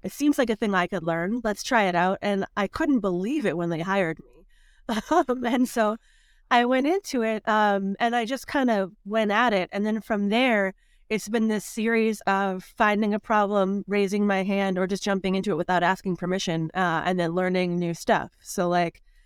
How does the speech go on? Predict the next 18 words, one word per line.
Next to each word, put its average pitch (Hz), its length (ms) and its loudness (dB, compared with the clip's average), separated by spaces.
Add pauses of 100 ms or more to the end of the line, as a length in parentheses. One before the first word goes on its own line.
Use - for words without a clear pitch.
(500)
uh, 196 280 0
I 214 120 4
was 214 160 0
on 220 180 2
the 196 80 -4
technical 233 320 -4
writing 320 220 0
team 311 180 -4
for 294 100 -10
a 262 40 -10
while, 240 300 2
and 196 100 0
I 190 80 0
learned 226 240 0
how 240 80 0
to 220 100 -4
do 226 140 -6
that. 208 280 0